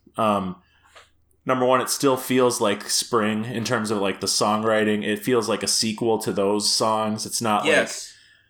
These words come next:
Speaker 1: like, it's not like a grab bag. It's like, this is a follow-up
Speaker 2: Thank
Speaker 1: to
Speaker 2: God.
Speaker 1: that project. Yeah, and,
Speaker 2: Yeah,
Speaker 1: and
Speaker 2: thank God.
Speaker 1: Lawn Chair, I believe that's one of your favorite songs,
Speaker 2: Yeah,
Speaker 1: starts
Speaker 2: the
Speaker 1: out
Speaker 2: intro.
Speaker 1: with,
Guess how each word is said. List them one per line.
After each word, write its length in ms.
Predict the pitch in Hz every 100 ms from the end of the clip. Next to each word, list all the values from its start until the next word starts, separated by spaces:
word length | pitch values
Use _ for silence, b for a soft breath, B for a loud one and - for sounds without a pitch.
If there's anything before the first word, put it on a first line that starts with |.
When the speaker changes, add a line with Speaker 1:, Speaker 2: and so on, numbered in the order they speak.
| B _
Speaker 1:
like, 80 | -
it's 100 | 135
not 140 | 156
like 100 | 147
a 40 | 123
grab 360 | 113 107 101
bag. 320 | 90 80 80 -
It's 140 | 123 120
like, 140 | 113
this 140 | 147 156
is 100 | 131
a 140 | 117
follow-up 420 | 107 117 104 107 98
Speaker 2:
Thank 200 | 104 107
Speaker 1:
to 60 |
Speaker 2:
God. 120 | 95 90
Speaker 1:
that 240 | 92 -
project. 640 | - 85 85 90 82 -
Yeah, 260 | 107 101 82
and, 180 | 80 113
Speaker 2:
Yeah, 120 | 113
Speaker 1:
and 200 | 110 101
Speaker 2:
thank 160 | 104 92
God. 240 | 87 85 -
Speaker 1:
Lawn 360 | 113 117 131 127
Chair, 440 | - 113 107 107
I 40 | 110
believe 240 | 117 120
that's 200 | 107 107
one 120 | 113
of 40 | 104
your 80 | 98
favorite 340 | 107 95 95
songs, 640 | - 101 98 92 - - 110
Speaker 2:
Yeah, 40 |
Speaker 1:
starts 260 | 120 120 -
Speaker 2:
the 60 |
Speaker 1:
out 180 | 113 110
Speaker 2:
intro. 120 | 113 101
Speaker 1:
with, 280 | - -